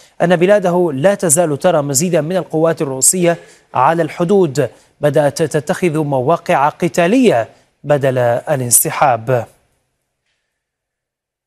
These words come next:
بينما اتهمت روسيا حلف الناتو بعسكرة منطقة البحر الأسود واستغلال الأزمة مع أوكرانيا لتعزيز وجوده العسكري شرقي أوروبا،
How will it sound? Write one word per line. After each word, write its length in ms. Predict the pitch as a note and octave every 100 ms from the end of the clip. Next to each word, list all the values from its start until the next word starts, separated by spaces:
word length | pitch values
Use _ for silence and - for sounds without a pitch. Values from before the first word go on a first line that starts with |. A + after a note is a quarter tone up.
| _ _
بينما 300 | F3+ G3+ G#3+
اتهمت 460 | G3+ C4+ B3+ A#3+ A#3+
روسيا 420 | C4 - F#3+ D#3+
حلف 300 | - F#3 E3+
الناتو 380 | C#3+ D#3+ D#3 F3+
بعسكرة 840 | D#3 C3+ C3+ - - G3+ F3+ F#3
منطقة 440 | E3 D3 F3 F3+ D#3+
البحر 340 | C#3+ D3 C#3+ D3+
الأسود 560 | C#3 E3 - G3+ E3+
واستغلال 600 | D#3 C#3+ - D#3 D#3 D3+
الأزمة 400 | C#3+ E3 C#3+ C#3+
مع 180 | C#3 C#3
أوكرانيا 680 | C3+ C3+ - D#3+ E3+ G3 F#3+
لتعزيز 680 | E3+ E3 C#3 B2+ D#3 B2+
وجوده 500 | C3 A#2 A#2 D#3+ C#3+
العسكري 540 | C#3 A#2+ B2+ - D#3 D#3
شرقي 380 | D3+ C#3 D3+ A#2+
أوروبا، 440 | A#2 G#2 -